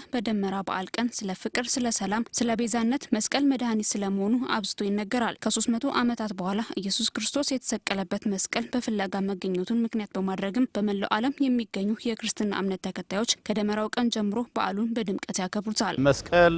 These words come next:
Speaker 2: ያው የሰላም አርማችን ነው፣ የሰላም ምልክት ነው።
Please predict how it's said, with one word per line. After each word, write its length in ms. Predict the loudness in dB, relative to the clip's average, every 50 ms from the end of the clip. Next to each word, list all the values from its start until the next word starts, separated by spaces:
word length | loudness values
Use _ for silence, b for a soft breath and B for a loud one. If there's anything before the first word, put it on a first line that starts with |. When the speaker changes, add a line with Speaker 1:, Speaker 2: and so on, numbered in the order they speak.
| 0 0 2
Speaker 2:
ያው 200 | 6 6 8 6 6 4
የሰላም 440 | 4 4 4 4 6 6 6 6 6
አርማችን 520 | 4 4 4 2 2 0 0 -2 0 0
ነው፣ 160 | 0 0 0 -2 -6 -10 -12 -10 -6 -2
የሰላም 880 | 0 2 2 2 2 2 2 2 0 0 0 0 2 4 4 4 4
ምልክት 400 | 2 0 0 -2 -2 -2 -4 -2 0
ነው። 140 | 2 2